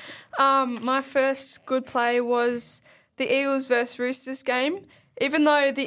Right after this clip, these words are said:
Eagles <laughs> were losing twenty-two to six, in the, um, sixty-ninth minute, the winger Simonson passed to captain Clint Gutherson,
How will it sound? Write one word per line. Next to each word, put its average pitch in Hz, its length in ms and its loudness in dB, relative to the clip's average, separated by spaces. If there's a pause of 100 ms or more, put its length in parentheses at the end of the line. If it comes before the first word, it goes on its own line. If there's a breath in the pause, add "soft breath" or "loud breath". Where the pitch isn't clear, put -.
Eagles 269 380 0 (100)
<laughs> - 80 -8
were 277 300 4
losing 254 580 0
twenty-two 247 520 -2
to 247 60 -2
six, - 520 -6 (480 loud breath)
in 262 160 4
the, 262 280 4
um, 233 400 0
sixty-ninth 247 760 -2
minute, 240 400 0 (560 soft breath)
the 247 120 4
winger 269 440 2
Simonson 247 680 -2
passed 247 480 -2
to 233 480 -2
captain 240 560 -2
Clint 240 260 -2
Gutherson, 233 600 -2